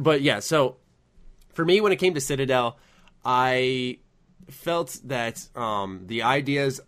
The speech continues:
up front for it were good because what happened was as I was playing this game, I was discovering for myself, it's,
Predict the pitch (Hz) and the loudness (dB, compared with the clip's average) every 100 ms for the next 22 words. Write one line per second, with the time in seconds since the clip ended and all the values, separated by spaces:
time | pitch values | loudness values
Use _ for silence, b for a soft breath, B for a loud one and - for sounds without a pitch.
0 | _ - 131 - - 127 123 139 107 156 | _ -6 -6 -8 -8 -2 -2 -2 -8 -4
1 | 151 147 110 101 120 123 123 - 131 110 | -4 -4 -8 -8 -4 -4 -6 -6 -6 -6
2 | 110 135 185 202 170 135 - 131 139 147 | -2 0 2 0 -4 -4 -2 -4 -2 -4
3 | 117 - 127 123 117 104 - 113 101 107 | -6 -8 -6 -4 -4 -8 -6 -4 -4 -6
4 | 104 110 - 117 117 120 120 - 117 101 | -6 -12 -12 -6 -4 -4 -6 -8 -6 -6
5 | - 110 110 104 - | -4 -6 -6 -10 -14